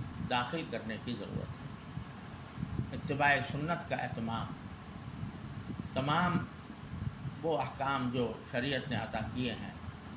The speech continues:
उनका एहतमाम, जिसमें सिर्फ इबादत ही दाखिल नहीं है बल्कि मामलात भी, लोगों के साथ मुआशरत भी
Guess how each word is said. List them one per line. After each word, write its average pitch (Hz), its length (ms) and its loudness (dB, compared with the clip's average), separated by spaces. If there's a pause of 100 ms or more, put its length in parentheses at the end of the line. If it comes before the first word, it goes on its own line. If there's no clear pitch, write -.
(400)
उनका 143 280 0
एहतमाम, 110 580 -2 (1000)
जिसमें 156 400 2 (280)
सिर्फ 151 320 0
इबादत 123 680 4
ही 180 100 2
दाखिल 131 420 2
नहीं 104 220 -4
है 117 160 0 (800)
बल्कि 135 320 0
मामलात 120 720 4
भी, 120 160 0 (880)
लोगों 131 280 4
के 131 160 0
साथ 127 400 2
मुआशरत 120 640 2
भी 110 100 -4